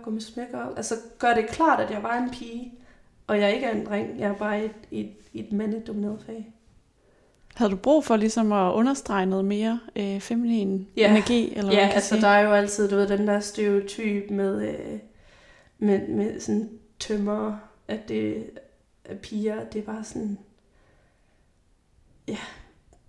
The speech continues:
Speaker 1: betonlæbe, hvis man må sige det. Altså sådan noget, et, et, altså sådan, den stereotyp er der meget. Den får man meget sådan kastet i hovedet, om man er det, eller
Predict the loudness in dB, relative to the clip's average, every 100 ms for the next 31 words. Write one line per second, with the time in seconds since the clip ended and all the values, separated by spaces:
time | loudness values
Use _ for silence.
0 | _ _ -6 -4 -6 -6 -4 -4 -6 -10
1 | -8 -8 -4 -2 -2 -4 -6 -6 -8 -8
2 | -8 -8 -6 -4 -2 -4 -6 -12 -10 -6
3 | -2 -2 -2 -6 -8 -4 -4 -2 0 0
4 | 0 0 0 -2 -2 0 0 0 0 -2
5 | -4 -8 -4 0 0 0 0 0 0 0
6 | 0 0 -2 -2 -6 -20 -20 -20 _ -6
7 | -4 -2 -2 0 0 2 2 0 -4 -10
8 | -8 -2 2 2 2 0 0 0 -2 -2
9 | -2 0 0 -2